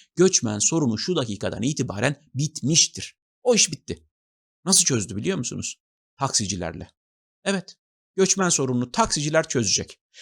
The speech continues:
Bundan sonra taksiciler il dışına bir yabancıyı taşıyacakları zaman o yabancının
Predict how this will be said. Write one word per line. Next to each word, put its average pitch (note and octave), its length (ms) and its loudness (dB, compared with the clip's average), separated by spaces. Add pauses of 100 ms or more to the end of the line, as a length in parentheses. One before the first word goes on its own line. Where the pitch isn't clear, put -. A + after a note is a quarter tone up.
(120)
Bundan G3+ 400 6
sonra C3+ 480 4
taksiciler E3+ 800 4 (280)
il A#3 360 4
dışına F#3 500 2 (160)
bir A3+ 180 6
yabancıyı G#3 640 4
taşıyacakları G#3 800 2
zaman D#3+ 640 6
o B3 160 10
yabancının G3 880 6